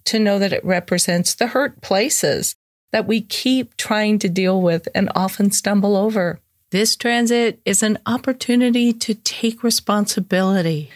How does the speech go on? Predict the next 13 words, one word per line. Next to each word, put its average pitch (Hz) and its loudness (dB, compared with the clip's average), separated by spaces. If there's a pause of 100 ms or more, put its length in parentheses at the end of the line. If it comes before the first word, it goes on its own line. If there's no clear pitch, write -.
for 226 -2
how 214 0
we 277 0
respond 233 0
to 226 -2
these 214 2
hurts. - -2 (680)
Chiron 269 0
is 226 0
called 214 -2
the 196 0
wounded 196 2
healer, 185 0